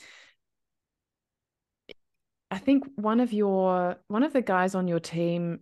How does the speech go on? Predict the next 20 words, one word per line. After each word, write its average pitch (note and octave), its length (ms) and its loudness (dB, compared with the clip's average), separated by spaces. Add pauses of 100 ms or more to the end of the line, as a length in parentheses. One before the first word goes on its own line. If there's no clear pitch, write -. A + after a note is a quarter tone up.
said, F3 360 -4
"People, G#3+ 320 -4
this F#3+ 220 -4
is, F#3+ 400 -8
this G3+ 240 -8
is G#3+ 180 -4
work. E3+ 460 -2 (360)
This F3 160 -12
is E3 120 -8
work. E3 360 -4
We E3 80 -2
don't E3+ 140 -2
have F3 200 -6
to E3+ 160 -2
kill - 300 -6
ourselves D3+ 440 -2
doing D#3 280 0
this," - 500 -10 (100)
right? D#3 300 -2 (800)
Um, F3 320 -2